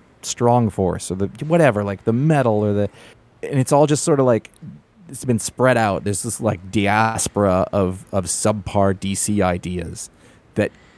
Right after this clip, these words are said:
everybody picks up a little part of and runs with. And so, yes, no,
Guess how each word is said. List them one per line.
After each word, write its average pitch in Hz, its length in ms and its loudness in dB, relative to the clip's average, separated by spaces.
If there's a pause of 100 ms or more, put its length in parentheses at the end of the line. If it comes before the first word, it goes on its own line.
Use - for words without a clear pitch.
(160)
everybody 107 400 0
picks - 260 -6
up 87 80 -4
a 95 40 -2
little 95 220 -4
part 98 260 0
of 90 120 -2
and 90 160 -4
runs 98 240 -2
with. 90 220 -4
And 87 100 -6
so, 87 240 -4
yes, 110 400 -2
no, 95 180 -2